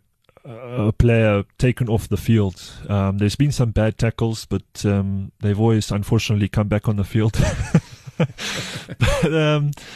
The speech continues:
there's been a lot of afters, you know, a lot of words exchanged, and, uh, but, but, you know, there's a kind of a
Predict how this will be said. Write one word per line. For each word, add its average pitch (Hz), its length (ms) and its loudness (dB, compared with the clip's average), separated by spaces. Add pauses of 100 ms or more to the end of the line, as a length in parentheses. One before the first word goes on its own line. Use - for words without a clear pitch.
(100)
there's 139 180 4
been 139 140 2
a 139 60 4
lot 143 160 4
of 135 120 2
afters, 117 500 -2
you 104 60 0
know, 107 120 2
a - 20 4
lot 117 140 4
of 113 140 -2
words 117 280 4
exchanged, 110 600 -2
and, 95 260 -2 (180)
uh, 95 440 0 (240)
but, 113 180 0 (160)
but, 113 160 0 (280)
you - 140 -6
know, 135 140 4
there's 127 220 4
a 123 240 2 (240)
kind 135 160 0
of 120 100 2
a 110 180 2